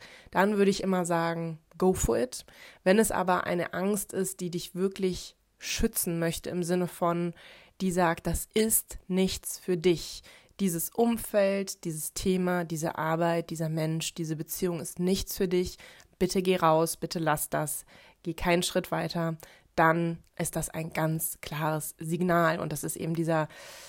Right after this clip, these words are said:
ja, manchmal gar nicht so einfach zu trennende Unterschied zwischen Intuition und Angst, der, ich glaub, so durch diese laute Welt und diese schnelle Welt einfach auch so ein bisschen verloren geht, weil wir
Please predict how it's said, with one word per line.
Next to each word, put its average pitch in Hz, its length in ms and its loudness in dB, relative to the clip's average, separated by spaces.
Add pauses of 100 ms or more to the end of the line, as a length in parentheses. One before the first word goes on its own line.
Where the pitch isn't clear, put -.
(140)
ja, 175 360 4
manchmal 175 340 0
gar 175 180 2
nicht 180 160 2
so - 120 -2
einfach 175 540 0
zu - 200 -10
trennende 180 340 0
Unterschied 180 540 -2
zwischen 175 300 -4
Intuition 175 600 0
und 170 160 -2
Angst, 202 480 0 (500)
der, 170 500 2 (260)
ich - 140 -6
glaub, 175 220 6
so - 120 -2
durch 175 220 0
diese 170 240 -2
laute 170 560 4
Welt 180 360 2
und 175 140 -6
diese 165 180 -6
schnelle 175 400 -2
Welt 180 420 -2 (920)
einfach 196 260 4
auch 214 140 4
so - 120 -2
ein 185 40 0
bisschen 185 280 0
verloren 180 460 4
geht, 165 240 -4
weil 170 140 -2
wir 160 240 0